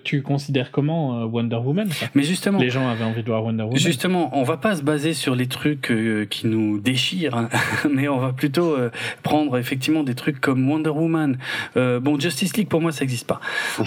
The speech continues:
Speaker 2: je sais pas ce que c'est. Mais, euh, par contre, euh, des trucs comme Wonder Woman ou, ou Shazam ou Aquaman, euh,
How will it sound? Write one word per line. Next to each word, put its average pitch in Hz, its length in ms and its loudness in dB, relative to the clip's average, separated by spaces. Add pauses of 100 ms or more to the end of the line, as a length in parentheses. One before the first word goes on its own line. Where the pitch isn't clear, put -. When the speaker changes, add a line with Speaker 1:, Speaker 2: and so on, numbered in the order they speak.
(300)
Speaker 2:
je - 60 4
sais 123 140 2
pas 120 100 2
ce - 80 -4
que - 60 -8
c'est. - 220 -2
Mais, 127 380 4
euh, 123 80 6
par 131 240 0
contre, 156 320 0
euh, 135 160 4
des 131 180 2
trucs 135 200 0
comme 160 180 2
Wonder 160 220 2
Woman 165 560 2
ou, 135 200 2 (340)
ou 135 80 6
Shazam 165 600 2
ou 139 140 2
Aquaman, 156 480 2
euh, 151 40 -2